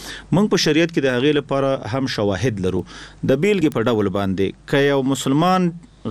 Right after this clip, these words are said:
غیر مسلمانو راونیوه او هغه ته یې وویل چې د کفر کلمه ووایه، که نه ووایه، نو وژنمه دی. نو په شریعت کې هغه ته جایز دی چې په خوله د کفر کلمه ووایي.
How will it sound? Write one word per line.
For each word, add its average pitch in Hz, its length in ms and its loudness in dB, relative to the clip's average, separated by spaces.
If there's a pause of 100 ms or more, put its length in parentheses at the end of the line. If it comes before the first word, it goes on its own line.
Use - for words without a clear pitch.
غیر 151 160 2
مسلمانو 135 580 2
راونیوه 160 460 2
او 143 280 0
هغه 127 100 0
ته 139 100 0
یې 147 40 4
وویل 135 140 0
چې 123 60 0
د 123 80 -4
کفر 147 200 0 (120)
کلمه 131 320 2
ووایه، 156 200 2
که 139 140 -4
نه 151 140 2
ووایه، 151 300 2
نو 107 120 2
وژنمه 104 560 0
دی. 87 80 -2 (600)
نو 110 260 4 (140)
په 127 160 -2
شریعت 147 320 2
کې 147 160 2
هغه 156 80 0
ته 165 140 0 (120)
جایز 160 320 2
دی 175 120 2
چې 151 280 -2
په 113 60 0
خوله 156 320 2 (100)
د - 140 -6
کفر 123 320 -2
کلمه 110 340 2
ووایي. 82 420 -2